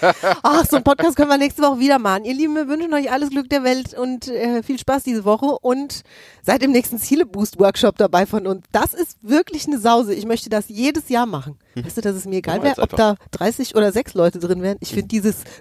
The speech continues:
Speaker 1: Gruppenhudeln mit Zielen, finde ich super. Das ist voll die Rodelpartie.
Speaker 2: Alleine das
Speaker 1: In
Speaker 2: mit
Speaker 1: die
Speaker 2: den anderen
Speaker 1: Zukunft.
Speaker 2: Menschen
Speaker 1: Oder?
Speaker 2: zu klären und zu erzählen und
Speaker 1: Ach.
Speaker 2: macht so viel konkreter.
Speaker 1: Und was haben wir für wunderschöne Ziele auf dieser, auf dieser Wand, ey. Was ist da eine Motivation drin? Ganz ohne Chaka-Zeug, ne?
Speaker 2: Mhm.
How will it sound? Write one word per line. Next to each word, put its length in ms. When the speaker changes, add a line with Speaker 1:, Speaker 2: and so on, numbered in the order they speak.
Speaker 1:
Gruppenhudeln 1120
mit 200
Zielen, 360
finde 280
ich 120
super. 320
Das 200
ist 120
voll 160
die 80
Rodelpartie. 560
Speaker 2:
Alleine 340
das 140
Speaker 1:
In 80
Speaker 2:
mit 80
Speaker 1:
die 80
Speaker 2:
den 40
anderen 160
Speaker 1:
Zukunft. 140
Speaker 2:
Menschen 480
Speaker 1:
Oder? 260
Speaker 2:
zu 40
klären 280
und 180
zu 80
erzählen 480
und 360
Speaker 1:
Ach. 340
Speaker 2:
macht 100
so 120
viel 180
konkreter. 380
Speaker 1:
Und 300
was 320
haben 160
wir 100
für 320
wunderschöne 500
Ziele 320
auf 140
dieser, 340
auf 140
dieser 260
Wand, 220
ey. 240
Was 140
ist 240
da 60
eine 120
Motivation 640
drin? 160
Ganz 240
ohne 220
Chaka-Zeug, 680
ne? 180
Speaker 2:
Mhm. 200